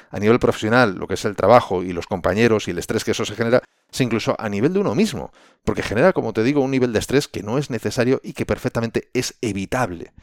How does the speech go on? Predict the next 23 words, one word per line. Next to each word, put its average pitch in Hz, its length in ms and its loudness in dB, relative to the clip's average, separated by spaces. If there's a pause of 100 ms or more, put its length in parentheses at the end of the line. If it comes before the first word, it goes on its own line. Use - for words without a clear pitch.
(480)
Es 143 180 4
absolutamente 101 520 -2
evitable. 80 440 -6 (340)
Por 120 100 2
lo 120 100 4
tanto, 123 440 4 (100)
te - 80 -2
invito 170 520 0 (380)
a 113 120 2
que, - 300 -2
en 107 140 -8
primer 160 280 4
término, 170 400 2 (440)
tomes 156 220 6
conciencia 117 880 0 (160)
de 107 160 -6
cuál 131 180 4
es - 140 0
el 117 140 -4
tamaño 139 300 2
que 127 100 0
tú 117 100 -4
tienes 123 320 -2